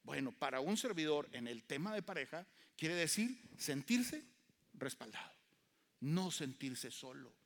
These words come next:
que eso es lo que muchas veces vemos en las parejas, momentos de soledad. ¿Cómo le llamamos técnicamente a eso? Le llamamos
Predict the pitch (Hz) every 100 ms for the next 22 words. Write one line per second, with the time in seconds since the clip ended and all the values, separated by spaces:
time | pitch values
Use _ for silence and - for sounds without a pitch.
0 | _ _ _ _ _ - 139 156 165 175
1 | 160 170 160 127 127 165 240 262 190 131
2 | 123 131 185 - - _ - - 143 123
3 | 139 139 143 - - 120 113 117 _ _
4 | 117 101 - - - - _ _ _ _
5 | _ _ - 135 131 151 151 160 - -
6 | _ _ _ - 117 - 92 - - -
7 | _ _ _ _ _ _ _ - 240 247
8 | 240 165 151 143 143 135 - 143 143 139
9 | 139 127 123 123 110 98 - - - _
10 | 131 131 127 135 143 147 -